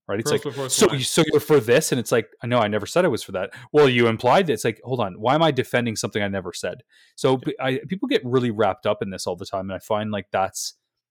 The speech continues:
Speaker 1: the way our politics has become. And it really needs to go back to,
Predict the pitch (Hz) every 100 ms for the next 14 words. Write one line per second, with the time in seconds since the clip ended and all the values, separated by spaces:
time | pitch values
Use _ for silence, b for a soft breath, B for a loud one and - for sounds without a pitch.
0 | - 107 95 101 92 - 90 - 127 -
1 | 127 143 - 160 139 87 107 113 110 104
2 | - 104 92 92 95 - 95 87